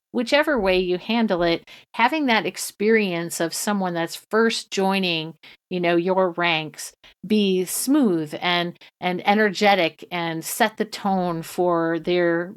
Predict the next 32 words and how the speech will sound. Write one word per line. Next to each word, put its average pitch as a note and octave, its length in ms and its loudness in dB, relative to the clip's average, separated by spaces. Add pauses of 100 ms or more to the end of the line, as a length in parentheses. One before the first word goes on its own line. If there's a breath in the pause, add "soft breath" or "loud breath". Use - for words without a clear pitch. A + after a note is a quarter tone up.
(100)
relationship F#3 880 0
with F3 320 -2
you F#3 260 2
as E3+ 140 0
the E3+ 140 -4
employer E3+ 600 -2 (360 loud breath)
has F3 320 2
become, F#3 640 -2
um, D#3+ 500 -4
you G3 120 -4
know, D#3+ 140 0
part G3+ 300 2
of G3+ 100 -4
the F#3+ 100 -6
secret - 400 -8
sauce A3+ 480 0
of F#3 80 -6
folks - 320 -4
that F3 100 0
are E3+ 100 0
trying E3+ 280 -6
to - 80 -14
create F3 600 -2
and E3+ 240 -8 (320 loud breath)
energize F3+ 720 2
a E3+ 60 0
culture E3 640 -2
and D3+ 240 -4
infuse E3+ 500 -2
engagement D3+ 840 -4
in D3+ 140 -4
their, C#3+ 320 -6